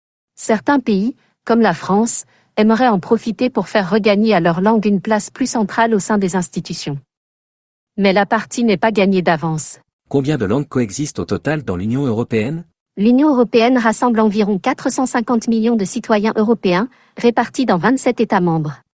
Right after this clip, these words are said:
Speaker 1: Et au-delà des vingt-quatre langues officielles de l'E U, utilisant trois alphabets différents,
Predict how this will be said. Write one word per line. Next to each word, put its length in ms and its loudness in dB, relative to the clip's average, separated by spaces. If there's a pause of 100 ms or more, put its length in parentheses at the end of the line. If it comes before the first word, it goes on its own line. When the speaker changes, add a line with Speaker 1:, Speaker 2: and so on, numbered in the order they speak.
(680)
Speaker 1:
Et 100 4
au-delà 360 4
des 100 0
vingt-quatre 500 0
langues 360 2
officielles 440 -2
de 100 0
l'E 240 0
U, 60 -10 (200)
utilisant 500 0
trois 260 -2
alphabets 400 0
différents, 520 -2